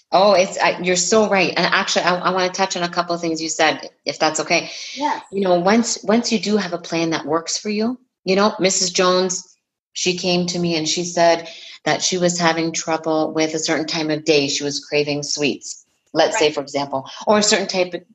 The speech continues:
Speaker 1: time of day, she was super hungry, or at night with the snacking.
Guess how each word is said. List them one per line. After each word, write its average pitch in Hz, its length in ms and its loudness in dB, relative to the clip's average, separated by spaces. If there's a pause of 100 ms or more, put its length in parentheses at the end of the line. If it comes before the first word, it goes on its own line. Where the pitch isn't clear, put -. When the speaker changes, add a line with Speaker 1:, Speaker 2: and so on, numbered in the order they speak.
Speaker 1:
time 160 220 0
of 151 140 -4
day, 151 320 2 (160)
she - 160 -2
was 156 280 -2
super 214 360 0
hungry, 151 520 -2 (280)
or 175 140 6
at 170 220 2
night 160 240 0
with 156 120 -2
the 156 80 -2
snacking. 139 580 -4